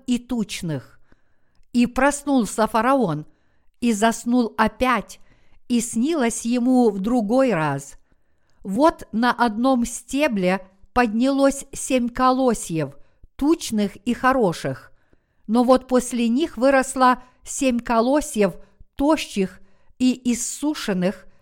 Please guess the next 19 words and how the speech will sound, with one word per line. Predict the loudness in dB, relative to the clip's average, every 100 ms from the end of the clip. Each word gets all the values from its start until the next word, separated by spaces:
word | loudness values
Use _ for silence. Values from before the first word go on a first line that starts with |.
| _
восточным | -2 -2 -2 -2 0 0 -2 -2 0
ветром. | 0 0 -2 -4 -6 -8 -14 _ _ _ _ _ _
И | -2
пожрали | 2 2 2 2 2 4 4 0
тощие | 0 -4 0 0 -2 0 0
колосья, | 0 0 2 0 0 -2 -2 -2 -8 _ _
семь | -14 -4 -2 0
колосьев | 0 2 2 0 0 -2 -2
тучных | _ -4 -4 -4 -2 -2 -4 -4
и | -2
полных. | -2 0 2 2 0 -4 -6 -14 _ _ _ _ _ _ _ -2
И | -2
проснулся | 0 -2 -2 0 0 0 0 -2
фараон, | 0 0 2 2 2 0 -4 -12 _ _ _ _ _ _
и | 0 0
понял – | 0 2 2 4 2 -2 -6 -14 _ _ _ -20
что | -12 -2 2 2 2 -4 -6
это | -4 -4 -4 -4 -4 -4 -6 -10
сон. | -18 -16 -4 0 0 -2 -8 -12